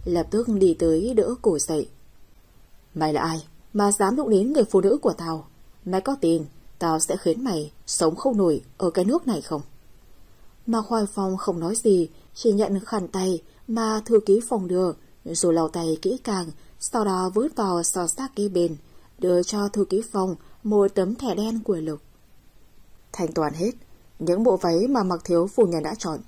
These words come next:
và những mẫu giới hạn theo size của Mặc thiếu phu nhân, rồi đem về biệt thự cho tôi." Nói rồi, anh nắm chặt cổ tay của Hàn Tuyết Diễm, rồi bước đi,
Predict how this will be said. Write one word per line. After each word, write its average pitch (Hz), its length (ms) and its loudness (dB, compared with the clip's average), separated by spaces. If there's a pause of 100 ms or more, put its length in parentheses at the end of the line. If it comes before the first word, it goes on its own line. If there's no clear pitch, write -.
(400)
và 196 160 2
những 196 200 2
mẫu 240 180 0
giới 208 180 0
hạn 208 240 -4 (320)
theo 196 180 -2
size 185 360 -2
của 170 140 -8
Mặc 165 180 -2
thiếu 165 160 -2
phu 190 180 -4
nhân, 156 260 -4 (420)
rồi 196 300 4
đem 233 160 2
về 185 260 4
biệt 175 180 0
thự 175 160 0
cho 170 180 -6
tôi." 147 240 -6 (800)
Nói 160 260 -4
rồi, 175 340 2 (280)
anh 214 240 0
nắm 196 160 0
chặt 240 200 -6 (140)
cổ 190 180 2
tay 185 360 -4
của 190 80 -2
Hàn 180 220 -4
Tuyết 220 200 0
Diễm, 185 240 0 (440)
rồi 175 300 0
bước 233 220 -2
đi, 165 260 0